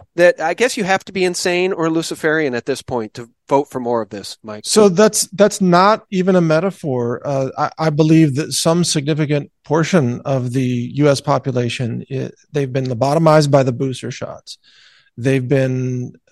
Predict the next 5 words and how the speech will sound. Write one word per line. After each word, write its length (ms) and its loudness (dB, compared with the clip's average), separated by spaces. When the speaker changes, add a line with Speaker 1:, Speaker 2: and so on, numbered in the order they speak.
Speaker 2:
terrorized 840 2
psychologically 580 -4
by 120 -4
the 80 -8
media. 460 -12